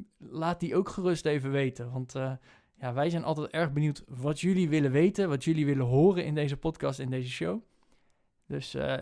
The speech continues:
ja, schroom niet en neem gerust contact met ons op.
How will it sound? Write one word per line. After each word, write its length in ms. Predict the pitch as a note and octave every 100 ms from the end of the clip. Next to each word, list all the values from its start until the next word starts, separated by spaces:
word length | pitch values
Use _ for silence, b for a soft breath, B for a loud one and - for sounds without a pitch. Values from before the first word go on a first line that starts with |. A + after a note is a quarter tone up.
| - -
ja, 320 | C3 B2+ B2+ -
schroom 440 | C3+ - D3 C#3+
niet 220 | D3 E3 B2+
en 80 |
neem 180 | C3 C3
gerust 320 | - C3+ D3
contact 320 | - B2+ G#3 E3
met 120 | C3
ons 140 | B2+
op. 180 | A#2